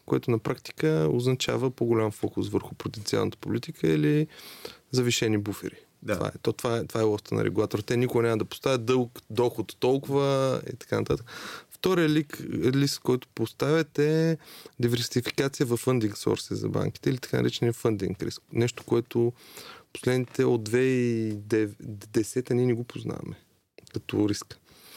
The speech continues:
Speaker 1: Така че ще видим промяна в стратегията на определени банки.
Speaker 2: За привличане на ресурс?
Speaker 1: Да, за привличане на депозити.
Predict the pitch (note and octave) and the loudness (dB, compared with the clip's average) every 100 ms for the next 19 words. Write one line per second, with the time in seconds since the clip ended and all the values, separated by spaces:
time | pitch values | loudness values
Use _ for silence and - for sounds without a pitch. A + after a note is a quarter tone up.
0 | - - _ - C3+ C3 - C3+ C3 B2+ | -14 -16 _ -4 -2 0 0 2 2 2
1 | - A2+ B2+ B2+ A#2+ A#2 A2 A2+ A2+ A#2+ | 0 0 2 4 2 0 2 2 4 2
2 | B2 A#2 A#2 A#2 - - G#2+ A#2 A2 A2+ | 2 2 2 0 -2 -2 0 0 2 2
3 | - A2+ A2 A2 A2 A2 A2 G#2+ G#2 G#2 | 2 0 2 2 2 2 0 0 0 2
4 | G#2 G2+ G2+ A2+ - D3 D#3 - _ - | 2 0 0 -2 0 0 -2 -6 _ -20
5 | - - - G#2 G#2 A2 G2 A2+ - A2 | -20 -12 -6 -6 -2 -2 0 0 0 -2
6 | G2+ F#2+ G2 C3 A#2+ B2 A2+ B2 B2+ B2+ | -2 -4 -4 -4 -2 -2 -4 -6 -2 0
7 | A#2 A2 A#2 - | 0 -2 -8 -10